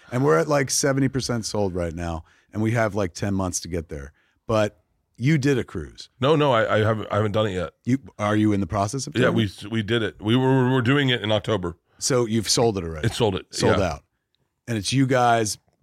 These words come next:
Speaker 1: you got the whole boat.
Speaker 2: Got the whole boat.
Speaker 1: Are you nervous?
Speaker 2: No.
Speaker 1: You're just like, "This is exciting."
Speaker 2: Oh, this is like a dream of mine.
Speaker 1: Yeah.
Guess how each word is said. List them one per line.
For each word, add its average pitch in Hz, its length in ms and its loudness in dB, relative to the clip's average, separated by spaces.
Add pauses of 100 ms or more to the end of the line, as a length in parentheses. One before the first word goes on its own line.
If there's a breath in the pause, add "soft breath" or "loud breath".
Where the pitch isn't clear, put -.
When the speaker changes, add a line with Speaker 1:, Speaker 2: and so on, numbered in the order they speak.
(180)
Speaker 1:
you 127 200 0
got 117 160 0
the 117 100 -4
whole 110 160 2
boat. 90 320 -4 (300)
Speaker 2:
Got 80 140 -10
the 80 60 -16
whole 85 140 -8
boat. 85 320 -6
Speaker 1:
Are 110 100 -2
you 113 120 4
nervous? 104 480 -2 (420)
Speaker 2:
No. 98 400 -8 (260)
Speaker 1:
You're 104 140 -6
just 95 180 -6
like, 95 180 -4
"This 101 160 -6
is 92 140 -8
exciting." 87 380 -6
Speaker 2:
Oh, 90 240 0
this 98 200 -2
is 90 140 -4
like 85 160 -6
a 82 40 -8
dream 110 260 0
of 87 80 -4
mine. - 180 -12
Speaker 1:
Yeah. 76 200 -12